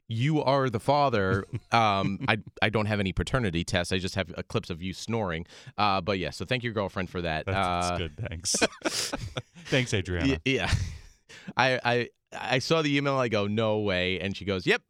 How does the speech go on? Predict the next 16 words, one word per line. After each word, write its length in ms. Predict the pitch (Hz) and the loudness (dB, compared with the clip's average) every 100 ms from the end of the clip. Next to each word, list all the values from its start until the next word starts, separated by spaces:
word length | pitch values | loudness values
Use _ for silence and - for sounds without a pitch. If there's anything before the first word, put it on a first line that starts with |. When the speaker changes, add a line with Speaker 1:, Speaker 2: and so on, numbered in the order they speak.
| - | -2
Speaker 1:
I 260 | 113 123 143 | 2 2 4
got 220 | 220 185 | 4 4
it." 160 | 175 - - 185 - | 0 -6 -18 -8 0
Uh, 440 | 120 120 127 127 | 2 4 2 2
let's 240 | 131 135 - | 0 -2 -6
see. 540 | - 139 123 104 90 - | -4 0 0 0 -4 0
Uh, 280 | 113 113 120 | 2 2 0
reports. 720 | 120 120 - 175 165 160 - - | -2 -6 -6 -2 -2 -4 -8 2
Oh, 200 | 190 131 | 2 4
this, 180 | 123 165 - | 2 0 -2
this 200 | 139 156 | -2 0
one's 140 | 147 | -2
funny. 180 | 127 101 | -2 -2
So 180 | 127 120 | 0 0
a 60 | |
guy, 440 | 113 143 165 196 | 2 4 4 2